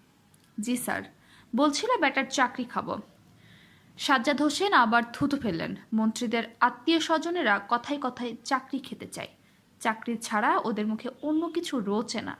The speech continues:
শালা সেন্ট্রি। "জি স্যার, যাও ডিউটি করো, দেখি আমি আরেকজনকে পাঠাবো।"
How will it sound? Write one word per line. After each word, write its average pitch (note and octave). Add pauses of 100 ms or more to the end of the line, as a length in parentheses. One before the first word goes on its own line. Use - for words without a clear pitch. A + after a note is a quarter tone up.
(100)
শালা - (560)
সেন্ট্রি। - (1400)
"জি A#3
স্যার, B3+ (160)
যাও G#3
ডিউটি A3+
করো, C4+
দেখি C4+ (200)
আমি G#3+ (140)
আরেকজনকে A3
পাঠাবো।" F#3+